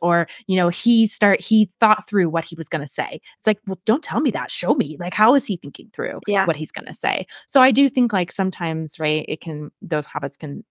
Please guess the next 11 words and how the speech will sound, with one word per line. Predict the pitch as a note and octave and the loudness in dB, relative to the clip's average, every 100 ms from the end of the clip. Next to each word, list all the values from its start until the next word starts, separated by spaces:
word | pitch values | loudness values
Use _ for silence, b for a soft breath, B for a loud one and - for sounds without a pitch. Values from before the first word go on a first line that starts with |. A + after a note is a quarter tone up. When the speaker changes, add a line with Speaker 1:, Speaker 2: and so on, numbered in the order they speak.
| - | -14
Speaker 1:
can | D#3+ | -12
slip | C#3+ D3 - | -8 -8 -4
through. | E3 D3 D3 _ _ _ _ _ _ _ B3 | -2 -2 -4 _ _ _ _ _ _ _ 4
I | |
also | A#3 A3+ D4 | 4 2 0
think | C#4+ B3 - B B B B _ _ _ _ | 0 -2 -4 B B B B _ _ _ _
<sighs> | - - - | 0 2 2
it | A#3+ | 2
becomes | A#3+ - C#4+ C4+ | 2 2 0 0
tell | - - F#3+ F3 F#3 G#3+ - _ | -4 2 4 4 2 0 -4 _
when | F#3 E3+ F#3 E3+ F3 | -4 2 2 2 0